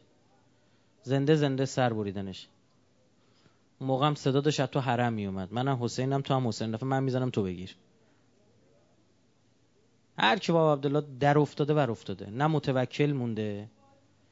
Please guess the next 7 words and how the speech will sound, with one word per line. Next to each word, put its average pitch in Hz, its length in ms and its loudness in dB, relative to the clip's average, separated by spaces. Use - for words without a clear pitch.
نه 143 100 2
صدام 139 560 2
مونده، 107 600 -2
نه 151 60 2
هر 180 200 6
کسی 180 300 -2
کوچکترین، 175 1500 2